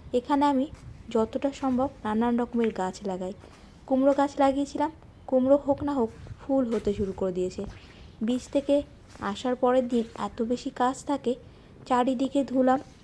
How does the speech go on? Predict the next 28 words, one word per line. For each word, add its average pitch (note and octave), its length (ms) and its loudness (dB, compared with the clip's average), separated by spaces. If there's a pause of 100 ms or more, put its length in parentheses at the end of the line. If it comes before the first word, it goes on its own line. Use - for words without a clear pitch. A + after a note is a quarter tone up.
(200)
কারণ A#3+ 180 4
প্রচণ্ড D4 560 2
বালি A3+ 340 6
বালি A#3 240 4
হয়ে A#3 220 2
গেছে। A#3 380 -2 (500)
বিচে A#3 320 0
যে C4+ 120 0
সমস্ত C#4 400 0
জিনিস A#3+ 460 0
আন-, C4 120 0
নিয়ে B3+ 400 2
যাওয়া C4 260 2
হয়েছিল C#4 380 0 (220)
সবগুলোতেই B3+ 720 0
কিন্তু C4+ 340 -6 (160)
প্রচণ্ড A3+ 440 2
বালি, F#3+ 400 2 (500)
তাই C4+ 120 6
বালিগুলো C4 580 4 (260)
ভালো A#3 220 4
করে A#3+ 220 6
ধুলাম, B3 380 2 (160)
বাইরেটাও G#3 560 2
ভালো A#3 220 0
করে A#3+ 180 4
পরিষ্কার A3+ 540 0
করলাম। A#3 340 4